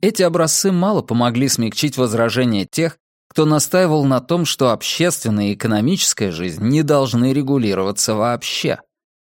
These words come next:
Минимальный объём поддерживали группировки, которые в остальном имели мало общего между собой.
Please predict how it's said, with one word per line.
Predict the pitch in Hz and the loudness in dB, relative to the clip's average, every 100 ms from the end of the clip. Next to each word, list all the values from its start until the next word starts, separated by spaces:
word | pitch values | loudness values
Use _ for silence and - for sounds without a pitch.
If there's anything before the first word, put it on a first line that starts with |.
| _ - | _ -4
Минимальный | 131 160 180 196 214 190 170 | 0 2 4 2 4 2 2
объём | 127 135 175 | 0 0 0
поддерживали | 160 147 117 127 139 160 165 | 2 0 0 0 0 0 0
группировки, | 160 147 120 113 110 127 - 156 | 0 0 0 0 0 -2 -2 -4
которые | 120 107 120 127 | -2 0 0 2
в | |
остальном | 117 - 113 131 151 139 | 0 0 0 2 2 2
имели | 131 143 | 2 2
мало | 139 120 120 143 123 | 2 2 2 4 2
общего | 110 - 127 | 0 -2 -2
между | 120 107 98 107 | 0 -2 -2 -2
собой. | 107 95 85 - | -2 -2 -6 -8